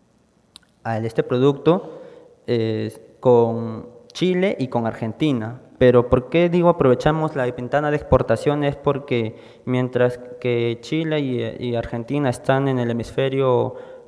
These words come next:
más sur, es decir, y nosotros estamos más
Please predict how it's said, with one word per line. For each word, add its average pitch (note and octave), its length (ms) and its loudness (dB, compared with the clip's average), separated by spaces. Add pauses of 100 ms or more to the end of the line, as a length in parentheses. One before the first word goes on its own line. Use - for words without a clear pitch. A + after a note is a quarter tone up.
(480)
más C3 300 4
sur, D3+ 420 6
es B2+ 140 2
decir, C3+ 580 -2 (300)
y C3+ 100 0
nosotros C#3+ 360 -2
estamos C#3 440 4
más C3+ 320 2